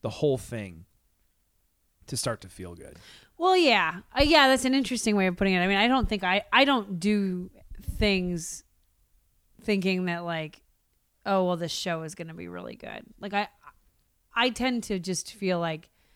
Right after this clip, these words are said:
Speaker 2: I just think it's important that you enjoy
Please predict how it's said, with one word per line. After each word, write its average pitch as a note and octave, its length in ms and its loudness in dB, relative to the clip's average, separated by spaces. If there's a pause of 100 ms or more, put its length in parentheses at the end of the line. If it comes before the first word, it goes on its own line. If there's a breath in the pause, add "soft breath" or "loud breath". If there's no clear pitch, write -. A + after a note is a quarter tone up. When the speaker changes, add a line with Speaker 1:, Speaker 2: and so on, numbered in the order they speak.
(300)
Speaker 2:
I G3 80 -4
just G3 240 -4
think G3+ 160 -4
it's F#3 140 -6
important F3 600 -8
that E3+ 120 -10
you D#3+ 140 -6
enjoy E3 720 -6